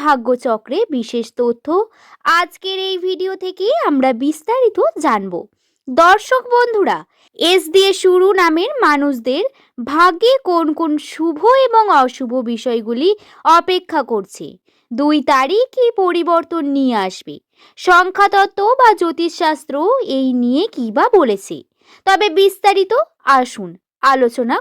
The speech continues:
করা যাক। তবে ভিডিওর শুরুতেই বলে রাখি, দিনটি কিন্তু অত্যন্ত বিশেষ হতে চলেছে। এই মাস যেহেতু খুবই বিশেষ,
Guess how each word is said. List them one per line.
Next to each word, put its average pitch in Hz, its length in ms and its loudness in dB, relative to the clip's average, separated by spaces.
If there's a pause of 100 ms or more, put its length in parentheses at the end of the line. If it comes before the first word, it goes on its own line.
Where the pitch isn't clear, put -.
করা 208 220 -2
যাক। 156 220 -16 (460)
তবে 277 220 4 (120)
ভিডিওর 285 420 -2
শুরুতেই 294 400 0 (100)
বলে 262 260 2
রাখি, - 240 -10 (460)
দিনটি 349 420 0 (100)
কিন্তু 339 320 -2 (320)
অত্যন্ত 254 400 -4 (240)
বিশেষ 285 400 0
হতে 208 220 0
চলেছে। 160 440 -12 (420)
এই 269 160 2 (140)
মাস 330 240 4 (120)
যেহেতু 453 340 0 (140)
খুবই 285 280 0 (140)
বিশেষ, 196 340 -6